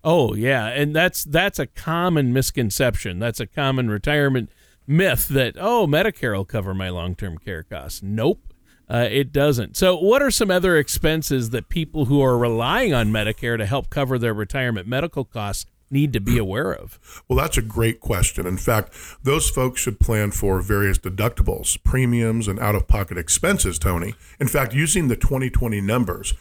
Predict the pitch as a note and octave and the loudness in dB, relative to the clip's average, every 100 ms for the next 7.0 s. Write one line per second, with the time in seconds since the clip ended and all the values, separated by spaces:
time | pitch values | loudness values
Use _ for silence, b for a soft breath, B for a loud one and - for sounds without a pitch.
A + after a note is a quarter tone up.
0 | b - A2 - C#3 C#3 A2+ G2+ F#2+ B2 | b -2 0 0 0 0 -2 -2 0 0
1 | - F#2 F2 - G2 A2 A#2+ A2+ G2 - | 0 0 0 0 0 2 0 0 0 2
2 | G#2 - C#3 D3+ F#2 F2 - G#2 F#2 - | 0 0 0 0 0 -6 -4 -4 -4 -4
3 | B2+ A#2+ - A#2+ A2+ G2+ F#2+ - G2 - | -2 2 2 2 0 -2 -6 -2 -2 0
4 | E2+ F#2+ D3+ F#3 - B B B - A#2 | 0 0 0 -2 -6 B B B -4 0
5 | - C#3+ D3 A#2+ B2 A#2+ A2+ - - C3+ | 2 2 0 0 0 -2 -2 0 2 2
6 | C3 A2 G#2 - A2 F#2 F#2+ D#3 D3 F2+ | 2 0 -4 -2 0 -2 -2 0 0 -2